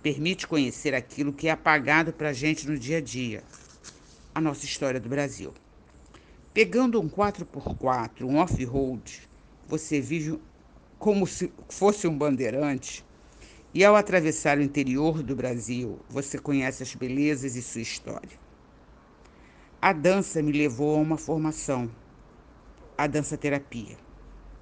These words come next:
Fiz outros cursos nessa direção. Gostaria de retomar isso na minha vida, mas não tenho tempo.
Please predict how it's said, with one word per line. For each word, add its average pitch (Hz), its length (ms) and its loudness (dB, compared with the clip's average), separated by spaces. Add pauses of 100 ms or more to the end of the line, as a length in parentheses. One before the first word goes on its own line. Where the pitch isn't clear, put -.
(400)
Fiz 196 440 0
outros 190 440 2
cursos 156 640 -4
nessa 139 360 -2
direção. 117 640 -6 (680)
Gostaria 151 580 2
de 135 80 -4
retomar 165 680 0 (340)
isso 156 300 -4
na 139 100 0
minha 131 240 -2
vida, 101 400 -10 (880)
mas 147 480 0 (120)
não 156 180 2
tenho 147 240 -2
tempo. - 300 -12